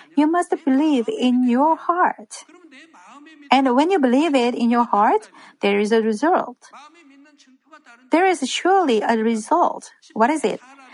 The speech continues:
For with the heart a person believes, resulting in righteousness, and with the mouth he confesses, resulting in salvation.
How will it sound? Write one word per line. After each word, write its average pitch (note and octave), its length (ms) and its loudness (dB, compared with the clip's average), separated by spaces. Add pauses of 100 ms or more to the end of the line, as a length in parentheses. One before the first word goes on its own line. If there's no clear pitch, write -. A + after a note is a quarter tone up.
(1120)
For D#4+ 340 4
with C#4 180 0
the D4+ 80 4
heart E4+ 420 0
a A3+ 60 -2
person D4 520 -2
believes, G#3 680 -2 (280)
resulting D#4 840 0 (100)
in A3+ 160 0
righteousness, A3 840 -4 (560)
and A3+ 460 0
with C#4 200 0
the D#4 80 2
mouth C4+ 300 2
he C#4 120 -2
confesses, D4 840 -2
resulting C#4 720 0
in A#3 340 -2
salvation. A3 680 -4